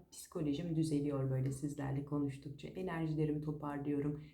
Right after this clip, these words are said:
Sizler bana çok iyi geliyorsunuz. Biliyorum ben de sizlere çok iyi geliyorum. Kalp kalbe her zaman için karşıdır arkadaşlar. Ee, karşılıklı böyle enerjiler içerisindeyiz. Siz beni ne kadar çok seviyorsanız,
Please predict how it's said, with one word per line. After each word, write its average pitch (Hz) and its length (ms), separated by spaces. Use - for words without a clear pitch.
Sizler 220 440
bana 196 180
çok - 240
iyi 151 120
geliyorsunuz. 139 720
Biliyorum 170 460
ben 165 200
de 147 60
sizlere 143 440
çok 131 240
iyi 127 120
geliyorum. 131 420
Kalp 139 300
kalbe 131 260
her 147 160
zaman 135 280
için 160 360
karşıdır 135 500
arkadaşlar. 127 680
Ee, 139 280
karşılıklı 175 680
böyle 160 200
enerjiler 151 640
içerisindeyiz. 135 920
Siz 190 240
beni 175 200
ne 208 100
kadar 147 260
çok 139 200
seviyorsanız, 151 720